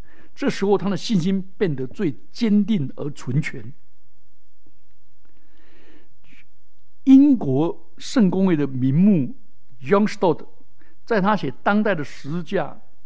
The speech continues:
里面说，上帝放下他对痛苦的免疫权，因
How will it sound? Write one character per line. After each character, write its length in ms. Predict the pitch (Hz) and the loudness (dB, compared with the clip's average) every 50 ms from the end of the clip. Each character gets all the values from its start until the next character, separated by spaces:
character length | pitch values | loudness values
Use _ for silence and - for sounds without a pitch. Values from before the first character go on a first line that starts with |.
| - - - - - - | -6 -6 -6 -6 -6 -4
里 120 | - 131 123 | -4 -2 0
面 140 | 165 170 151 | 2 2 0
说， 520 | - - 208 202 214 214 - - - - - - - - - - - - - - - - - - - - - - - - - - - - | 0 2 2 4 4 2 2 -2 -6 -6 -6 -6 -6 -6 -6 -6 -6 -6 -6 -6 -6 -6 -6 -6 -6 -6 -6 -6 -6 -6 -6 -6 -6 -6
上 440 | - - - 311 285 262 214 196 190 | -6 0 4 6 8 8 8 6 6
帝 200 | 208 220 196 165 | 4 2 2 2
放 400 | - - - - 226 190 175 160 | 0 0 2 4 4 6 4 2
下 420 | 151 - 196 170 151 143 - - - - - - - - - - - - - | 2 2 2 2 2 2 -2 -4 -6 -6 -6 -6 -6 -6 -6 -6 -6 -6 -2
他 540 | - 233 220 214 214 214 226 311 311 302 - - - - - - - - - - - - - - - - - - - - - - | 0 0 2 2 2 0 0 -2 -4 -6 -6 -6 -6 -6 -6 -6 -6 -6 -6 -6 -6 -6 -6 -6 -6 -6 -6 -6 -6 -6 -2 4
对 220 | - 285 240 196 175 - - - | 6 8 8 6 4 0 -4 -4
痛 320 | - - 285 247 202 165 | 0 4 6 6 6 6
苦 220 | - - 151 139 | 4 2 -2 -4
的 120 | 120 127 123 | -4 -4 -4
免 400 | 131 127 123 135 131 117 135 202 | -4 0 2 2 2 2 2 2
疫 120 | 247 214 | 2 2
权， 240 | - - 139 117 110 | 2 0 -2 -2 -2
因 120 | 143 196 | -4 -4